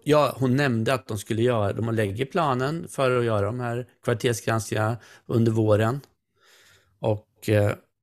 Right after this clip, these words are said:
det är ju troligtvis det sämsta tillfället att göra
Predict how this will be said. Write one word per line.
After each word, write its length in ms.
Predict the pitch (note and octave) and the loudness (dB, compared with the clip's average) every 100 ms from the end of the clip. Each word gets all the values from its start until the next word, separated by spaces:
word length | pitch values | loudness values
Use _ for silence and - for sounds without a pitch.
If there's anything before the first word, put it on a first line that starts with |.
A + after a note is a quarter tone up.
| _ _ _ _ _ _ _ - | _ _ _ _ _ _ _ -4
det 160 | C3 | 0
är 40 | C3+ | 2
ju 80 | |
troligtvis 380 | G#2 A#2+ G2 G2 | 2 -2 -2 -6
det 120 | - G2 | -6 -6
sämsta 460 | - G#2 F2+ - | 0 0 0 -6
tillfället 540 | G2 G2+ F#2 F#2+ F#2 - | -4 -4 -2 -4 -4 -6
att 140 | - | -2
göra 440 | G2+ F#2 G2 G#2 | -2 0 -2 -4